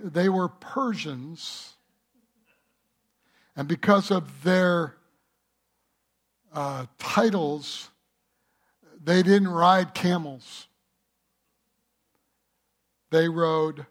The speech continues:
Persian horses. But let me tell you, we have a nativity scene here.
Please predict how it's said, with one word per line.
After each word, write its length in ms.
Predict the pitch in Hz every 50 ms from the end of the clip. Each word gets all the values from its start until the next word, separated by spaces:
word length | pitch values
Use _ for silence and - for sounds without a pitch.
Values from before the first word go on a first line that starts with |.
| _ _ _ _ _
Persian 420 | - - 175 175 165 135 160 156 143
horses. 760 | 131 156 156 156 135 - - 131 117 110 - - - - _ _ _ _ _ _ _ _ _ _ _ _ _ _ _ _ _ _ _ _ _ _ _ _ _ _ _ _ _ _ _ _ _ _ _ _ _ _ _ _ _ _ _ _ _ _ _ _ _ _ _ _ _ _ _ _ _ _ _ _ _ _ _ _ _ _ _ _ _
But 80 | - 208
let 140 | 214 226 226
me 100 | 208 -
tell 240 | - - 196 190 160
you, 200 | 139 117 101 - - _ _ _ _ _ _ _ _ _ _ _ _ _ _ _ _ _ _ _ _ _ _ _ _ _ _ _ _
we 180 | 156 160 170 170
have 200 | 165 156 139 139
a 60 | 143
nativity 640 | 135 143 143 135 - - - 196 196 196 185 180
scene 340 | 170 - - 180 175 175 170
here. 440 | 156 165 196 208 226 247 240 220 -